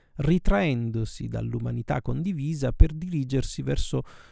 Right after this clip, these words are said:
uno psicologismo solipsista in cui si riconosce legittimità epistemica unicamente alla propria volizione dalla percezione, la quale, per sua propria natura,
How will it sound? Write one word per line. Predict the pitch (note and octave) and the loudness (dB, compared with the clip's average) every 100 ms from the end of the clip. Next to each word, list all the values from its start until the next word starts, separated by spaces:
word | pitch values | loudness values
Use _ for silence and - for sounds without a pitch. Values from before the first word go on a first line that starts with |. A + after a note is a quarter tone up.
| - | -10
uno | D#3+ D3 | -2 0
psicologismo | C#3 - E3+ - D3+ D3+ E3 D#3 A#2+ A#2+ | 2 2 2 0 0 0 0 -2 -2 -6
solipsista | A2 D3 F#3 - - C3+ C#3 - | -4 -4 -4 -4 -6 -6 -6 -6
in | B2+ | -6
cui | B2+ D#3+ | -2 -4
si | - C3+ | -2 -2
riconosce | C#3+ D3+ D3 - B2+ | -2 -4 -6 -6 -4
legittimità | A#2 A#2+ B2 - C3+ C3+ B2+ | -4 -6 -10 -8 -8 -2 -2
epistemica | A#2+ - - - C3 A2+ A#2+ - | -2 -6 -8 -4 -2 -2 -4 -6
unicamente | C#3+ E3+ - G3+ B2+ D3 B2 | -4 -4 -4 -4 -2 -4 -4
alla | A#2+ B2 | -4 6
propria | - B2+ A#2 | 6 6 0
volizione | A2 C3+ E3+ - - B2 A#2 A#2 A2+ | 0 0 -2 -6 -6 -2 -2 -4 -4
dalla | A2+ A2+ | -4 -4
percezione, | - B2+ B2 - B2 - A#2+ A2+ B2 E3+ - - - | 6 6 6 -2 -8 -8 -6 -6 -6 -8 -12 -20 -8
la | A2 | -4
quale, | F#2+ C#3+ B2 A#2 A#2+ | 2 2 2 -4 2
per | - - | 4 6
sua | - - | 4 0
propria | - D3+ C#3+ G#3 | 6 6 6 -2
natura, | B3+ - A2+ A#2 C#3+ | -4 -2 -2 0 -4